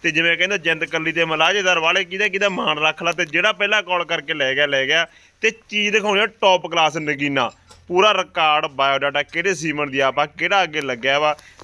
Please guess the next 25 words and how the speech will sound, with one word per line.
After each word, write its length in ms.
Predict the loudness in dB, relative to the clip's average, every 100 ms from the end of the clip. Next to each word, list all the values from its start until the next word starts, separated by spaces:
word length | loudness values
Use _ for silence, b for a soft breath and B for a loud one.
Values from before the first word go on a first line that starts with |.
| -2
ਤੇ 100 | 0
ਹਵਾਨਾ 520 | 2 2 2 2 0
ਹੈਗਾ 260 | 2 0 0 -2
ਅੱਗੇ 220 | -4 -4
ਪਿੱਛੇ 260 | -4 -4 -2
ਦਾ। 120 | -2
ਸਟਾਰਟਿੰਗ 440 | -2 -2 0 -2
ਦੇ 80 | -4
ਵਿੱਚ 200 | -4 -4
ਆਪਾਂ 260 | -2 -2 -4 b b b b
ਤੁਹਾਨੂੰ 220 | -6 -4 0
ਹਵਾਨੇ 340 | 2 2 0
ਤੋਂ 120 | -4
ਵੀਡੀਓ 220 | -4 -4
ਚੱਕੀ 320 | -4 -6 -4 -4
ਆ, 80 |
ਡਿਟੇਲ 320 | -2 -2 -2 -2
ਵੀਰ 180 | -6
ਤੋਂ 120 | -8 -8
ਪੁੱਛਦੇ 280 | -8 -6
ਆ। 40 | -2
ਆਓ 240 | 2 0
ਅੱਗੇ 160 | 0 -4
ਕਰੀਏ 260 | -4 -6
ਗੱਲ-, 220 | -4 -4